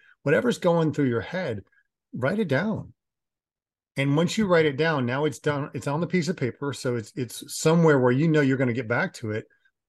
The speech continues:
Now I can go finish what I was thinking about. Now I can go finish doing what I was doing, right? And the nudge comes in where, where we say,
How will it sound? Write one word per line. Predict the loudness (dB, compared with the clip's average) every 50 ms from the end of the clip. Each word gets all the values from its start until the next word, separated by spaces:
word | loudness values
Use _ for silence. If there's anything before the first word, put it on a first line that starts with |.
| _ 0
Now | 2 2 4 2
I | 2
can | 2 0 0
go | 0 0
finish | 0 -2 -2 -2 -2 -2
what | -2 -2
I | -2 -2
was | -4 -6 -8
thinking | -10 -10 -10 -10 -10
about. | -8 -8 -10 -8 -6 -4
Now | -2 0 0
I | 0
can | 0 0
go | 0 -2
finish | -2 -2 -2 -4 -4 -2
doing | -2 -2 -2 -2
what | -2 -2
I | -4
was | -4 -4 -6
doing, | -6 -8 -8 -6 -4
right? | -4 -4 -2 -2 0
And | 2 2 4
the | 4
nudge | 6 6 6 4 4 2 -2 -4
comes | -2 -2 -2 -2 -2 -2
in | -2 -2 -2 -4 -4
where, | -2 0 0 0 -2 -4 _ _ _ _ _
where | -4 -4 -2 -2
we | -2 -4
say, | -4 -2 -2 -2 -2 -4